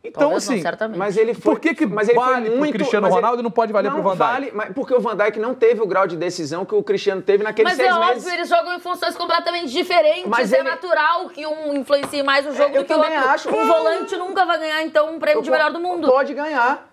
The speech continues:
Speaker 3: pode
Speaker 2: Muito
Speaker 3: ganhar.
Speaker 2: difícil,
Speaker 3: Eu
Speaker 2: porque ele
Speaker 3: também
Speaker 2: influencia
Speaker 3: acho,
Speaker 2: muito menos
Speaker 3: eu também
Speaker 2: o
Speaker 3: acho que é
Speaker 2: jogo.
Speaker 3: muito difícil. Inclusive, um volante, a gente vai gravar daqui a pouco, não sabia não, falando de bola de ouro.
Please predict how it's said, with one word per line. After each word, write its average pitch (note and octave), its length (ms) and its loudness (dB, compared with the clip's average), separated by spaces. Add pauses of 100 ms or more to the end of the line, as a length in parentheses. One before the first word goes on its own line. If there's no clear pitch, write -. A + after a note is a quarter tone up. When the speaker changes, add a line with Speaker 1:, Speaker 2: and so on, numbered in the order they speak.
Speaker 3:
pode C4+ 220 4
Speaker 2:
Muito - 100 -2
Speaker 3:
ganhar. F#4 140 2
Speaker 2:
difícil, G4 400 0
Speaker 3:
Eu C4+ 60 -6
Speaker 2:
porque D#4+ 160 2
ele E4 80 0
Speaker 3:
também E4+ 220 0
Speaker 2:
influencia C#4+ 160 2
Speaker 3:
acho, E4+ 40 0
Speaker 2:
muito E4+ 180 -6
menos E4+ 200 0
Speaker 3:
eu D4+ 120 0
também C4+ 140 4
Speaker 2:
o - 40 4
Speaker 3:
acho F4 100 2
que C4+ 60 0
é - 20 4
Speaker 2:
jogo. - 120 2
Speaker 3:
muito B3+ 120 0
difícil. A3 260 -4
Inclusive, G#3+ 320 2
um A3+ 100 -2
volante, F#3 340 0
a F#3 40 -4
gente E3 140 -6
vai F#3 100 0
gravar F#3+ 280 2
daqui E3 160 -2
a D#3+ 40 2
pouco, F#3 180 -6
não G3 60 -8
sabia E3+ 320 -4
não, E3 100 -6
falando F#3 220 -8
de E3+ 60 -6
bola F#3 200 0
de F#3+ 120 -2
ouro. G3 280 0